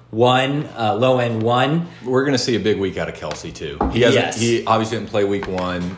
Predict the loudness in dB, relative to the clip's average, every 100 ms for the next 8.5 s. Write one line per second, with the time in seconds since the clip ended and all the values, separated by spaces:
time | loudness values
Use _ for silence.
0 | -4 -2 -2 -2 -4 -4 -2 -2 -2 -4
1 | -6 -6 -6 -2 0 0 -2 -4 -4 -4
2 | -4 -6 -10 -10 -8 -6 -6 -6 -8 -6
3 | -8 -6 -6 -6 -6 -4 -4 -4 -4 -6
4 | -8 -6 -6 -8 -14 -12 -10 -10 -12 -2
5 | 0 0 -4 -6 -6 -4 -4 -2 -4 -6
6 | -4 -4 -4 -10 -10 -8 -8 -6 -6 -4
7 | -4 -6 -2 -2 -2 -4 -8 -8 -12 -10
8 | -10 -10 -10 -10 -14